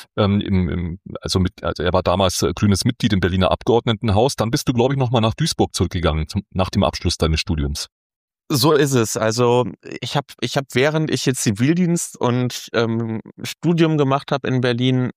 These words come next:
Speaker 2: ähm, auf der einen Seite selbst mich ehrenamtlich vor allem bei der Grünen Jugend, also bei unserer
Speaker 1: Mhm.
Speaker 2: Jugendorganisation damals engagiert, ein bisschen so auch in der Partei, aber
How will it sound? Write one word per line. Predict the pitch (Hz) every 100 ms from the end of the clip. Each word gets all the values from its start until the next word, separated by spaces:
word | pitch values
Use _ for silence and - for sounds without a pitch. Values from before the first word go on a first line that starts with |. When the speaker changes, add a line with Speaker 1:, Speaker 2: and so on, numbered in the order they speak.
| -
Speaker 2:
ähm, | 120 117 110
auf | 120 -
der | 95
einen | 113 139
Seite | 135 123 123 - 120 117 117 - _
selbst | 110 110 120 156 127
mich | 110 -
ehrenamtlich | 117 139 139 127 131 123 -
vor | -
allem | - 113 110
bei | 107
der | 104
Grünen | 107 107
Jugend, | 101 139 180
also | 101 98
bei | 98
unserer | 95 92
Speaker 1:
Mhm. | 90
Speaker 2:
Jugendorganisation | 147 151 135 135 135 131 127 131 123
damals | 120 123 117 - -
engagiert, | - 123 110 117 123
ein | 104
bisschen | 101 117 107
so | 98 101 98 - - - _ _ _
auch | - -
in | 104
der |
Partei, | 95 101 - 107 113 131
aber | 98 98 101